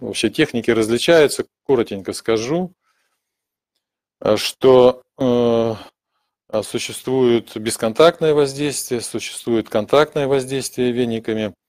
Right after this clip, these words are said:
существуют массажные движения, существуют ударные техники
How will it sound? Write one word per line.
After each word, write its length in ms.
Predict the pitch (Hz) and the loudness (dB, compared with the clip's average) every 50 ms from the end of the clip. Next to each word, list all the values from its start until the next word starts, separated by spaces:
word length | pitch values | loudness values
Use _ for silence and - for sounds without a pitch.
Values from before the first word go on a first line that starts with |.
| _ _ _ _ | _ _ _ _
существуют 580 | _ - - - - - - 131 127 120 110 - | _ -16 -14 -12 -12 -14 -6 0 0 0 2 2
массажные 600 | 117 117 113 - - 147 147 143 131 135 131 123 | -2 -2 -2 2 4 4 4 4 2 0 -2 -2
движения, 480 | 113 120 127 120 113 127 123 117 113 101 | 0 0 -2 0 0 0 0 0 -2 -4
существуют 640 | - - 107 - - - - 127 120 117 107 - - | -6 -8 -8 -8 -8 -10 -6 -2 -2 -2 -2 -2 -4
ударные 480 | 104 113 139 147 147 139 139 131 123 | 0 4 4 6 6 4 2 0 -2
техники 640 | 117 - 135 123 - - 113 113 107 - 117 107 98 | -4 -2 -4 -4 -4 -4 -10 -10 -6 -4 -6 -6 -6